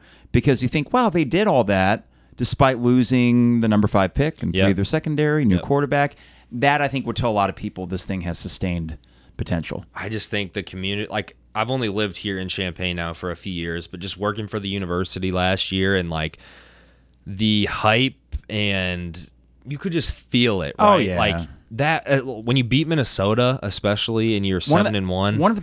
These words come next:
Speaker 1: best day, I know this sounds ridiculous.
Speaker 2: <laughs>
Speaker 1: It was one of the best days of my life.
Speaker 2: It was awesome.
Speaker 1: I mean, it was, it, homecoming tailgates are always big for
Speaker 2: Yep.
Speaker 1: me and my group of friends and my family and all that. We had the biggest group of the year. It was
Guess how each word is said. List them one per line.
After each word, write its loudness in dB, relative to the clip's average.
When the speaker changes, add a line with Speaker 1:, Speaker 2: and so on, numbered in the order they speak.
Speaker 1:
best -4
day, -4
I -4
know 0
this -2
sounds -2
ridiculous. 2
Speaker 2:
<laughs> 0
Speaker 1:
It 6
was 2
one 0
of 2
the -10
best -4
days -2
of -4
my 0
life. 0
Speaker 2:
It 4
was 6
awesome. 2
Speaker 1:
I 6
mean, 4
it 4
was, 2
it, 0
homecoming 2
tailgates 2
are 4
always 2
big 2
for -4
Speaker 2:
Yep. 6
Speaker 1:
me 2
and 0
my 2
group -2
of -8
friends 2
and -2
my 0
family 2
and -4
all -2
that. 0
We -2
had -4
the -6
biggest 2
group 0
of -4
the 0
year. 2
It -2
was -4